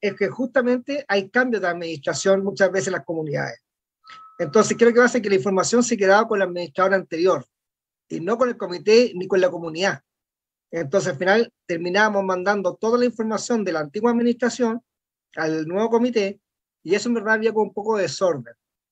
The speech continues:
No de nuestra parte, es porque están todos los correos enviados, pero sí nosotros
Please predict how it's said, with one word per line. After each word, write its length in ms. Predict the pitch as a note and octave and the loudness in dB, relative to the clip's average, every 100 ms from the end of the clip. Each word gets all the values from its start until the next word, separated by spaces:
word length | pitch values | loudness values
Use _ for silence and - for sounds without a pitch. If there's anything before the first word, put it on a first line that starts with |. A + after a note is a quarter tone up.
| _ _ _ | _ _ _
No 200 | F3 B3 | 0 2
de 80 | B3+ | 4
nuestra 280 | B3+ B3 B3 | 2 2 2
parte, 340 | C4 C4 - | 2 0 -4
es 100 | A#3+ | -8
porque 220 | - F#3+ | -6 -4
están 240 | F#3+ G3 F#3 | -2 -2 0
todos 160 | A3+ | 2
los 100 | A#3 | 2
correos 280 | A3+ A3+ A#3 | 2 2 2
enviados, 320 | A3+ B3 B3+ B3 | 4 2 0 0
pero 160 | G3 | -2
sí 160 | F#3+ A#3 | 0 -2
nosotros 540 | B3 - A#3+ A#3+ A#3 | -2 -4 -2 0 0